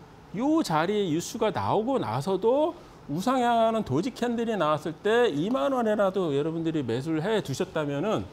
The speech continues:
이틀 만에, 이틀 만에 육십 프로 수익을 낼 수가 있었다는 거예요. 자, 그런 게 이제 풍선 기법이고요.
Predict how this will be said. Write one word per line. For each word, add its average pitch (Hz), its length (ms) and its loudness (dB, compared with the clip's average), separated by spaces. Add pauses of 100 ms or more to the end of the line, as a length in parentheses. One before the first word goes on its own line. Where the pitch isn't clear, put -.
(380)
이틀 196 340 -4
만에, 196 500 0 (420)
이틀 - 320 -6
만에 151 520 -4
육십 139 340 -8
프로 165 220 -4
수익을 151 400 -2
낼 117 120 -2
수가 147 220 -6
있었다는 180 480 0
거예요. 113 220 0 (520)
자, 110 220 -10
그런 247 200 -4
게 233 120 0
이제 208 160 -2
풍선 247 340 -2
기법이고요. 165 640 0